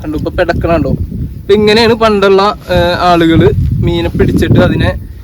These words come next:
ഏ, സംരക്ഷിച്ചിരുന്നത്. അത് തിരിച്ച് പുഴയിലേക്ക് വെള്ളത്തിലേക്ക് പോവാതിരിക്കാനായിട്ട്, പോവാണ്ട്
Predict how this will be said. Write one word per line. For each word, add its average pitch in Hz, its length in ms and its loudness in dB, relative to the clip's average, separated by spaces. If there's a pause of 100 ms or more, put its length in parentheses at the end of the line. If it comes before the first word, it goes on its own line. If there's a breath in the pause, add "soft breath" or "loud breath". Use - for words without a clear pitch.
(200 loud breath)
ഏ, 160 80 -8
സംരക്ഷിച്ചിരുന്നത്. 170 880 -2
അത് 170 180 0 (200)
തിരിച്ച് 165 320 0
പുഴയിലേക്ക് 170 640 0
വെള്ളത്തിലേക്ക് 165 560 -4
പോവാതിരിക്കാനായിട്ട്, 160 960 -4
പോവാണ്ട് 156 720 -4